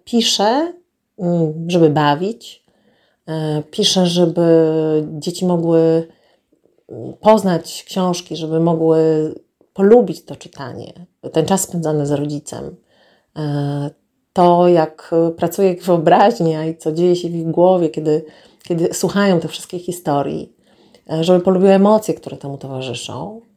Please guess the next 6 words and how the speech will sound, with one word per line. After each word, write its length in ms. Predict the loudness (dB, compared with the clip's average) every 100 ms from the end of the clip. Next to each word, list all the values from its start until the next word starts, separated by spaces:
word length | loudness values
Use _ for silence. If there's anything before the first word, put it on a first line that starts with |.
| _ _ _ _ _ _ _ _
Ale 680 | -2 2 4 4 4 2 0 -2 -8 -16 -16
to 80 | -6
ciągle 240 | -2 2
nie 80 | 6
było 180 | 6 4
to. 280 | -4 -12